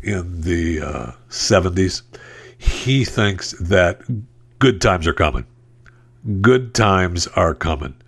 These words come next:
Sure, he was the guy that found out Ebola, and he, you know, named after the river Ebola, and, you know, he's still around.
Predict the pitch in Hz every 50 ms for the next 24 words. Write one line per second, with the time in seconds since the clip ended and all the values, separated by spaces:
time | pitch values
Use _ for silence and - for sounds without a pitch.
0 | _ - - - - - 127 123 127 123 123 120 120 107 - 117 110 104 131 104
1 | 87 110 107 92 98 95 95 95 98 98 98 90 95 85 - - 92 85 82 85
2 | 82 82 78 80 80 82 85 80 76 76 - 80 78 78 78 80 80 80 80 73
3 | 67 - - - - - - - - - 92 95 90 90 87 85 92 92 90 90
4 | 90 92 95 90 82 82 87 87 85 87 92 92 92 87 92 90 87 - - 92
5 | 82 90 82 78 82 82 76 78 80 80 78 78 76 76 - - - - - _
6 | - 90 85 78 82 82 80 78 78 76 78 76 78 78 78 78 - - - -
7 | - - - - 104 101 98 92 90 101 - 117 107 95 87 85 80 - 113 110
8 | 95 - - 104 98 90 82 78 71 73 73 71 73 -